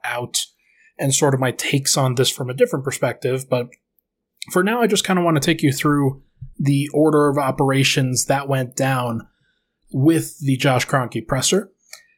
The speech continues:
He began things with an opening statement, and the general tenor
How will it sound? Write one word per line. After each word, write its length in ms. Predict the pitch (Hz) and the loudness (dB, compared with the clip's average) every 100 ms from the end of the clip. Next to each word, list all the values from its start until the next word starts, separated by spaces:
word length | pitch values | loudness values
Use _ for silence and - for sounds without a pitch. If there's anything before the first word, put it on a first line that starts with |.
| _ | _
He 140 | - 196 | 0 0
began 540 | 196 180 196 220 226 | 0 0 0 2 -2
things 480 | 196 208 185 180 147 | 0 0 0 -2 0
with 220 | 156 156 | 0 0
an 120 | 151 | 0
opening 340 | 143 139 156 147 | 0 0 0 0
statement, 640 | - 123 127 170 185 - - - | -4 -6 -10 -10 -4 -4 -4 -8
and 540 | 151 156 151 147 151 | -6 -4 -4 -4 -6
the 280 | 147 151 147 | -6 -4 -4
general 400 | 135 180 262 226 | -2 0 2 2
tenor 540 | 196 - 165 127 117 | 0 0 -2 -4 -10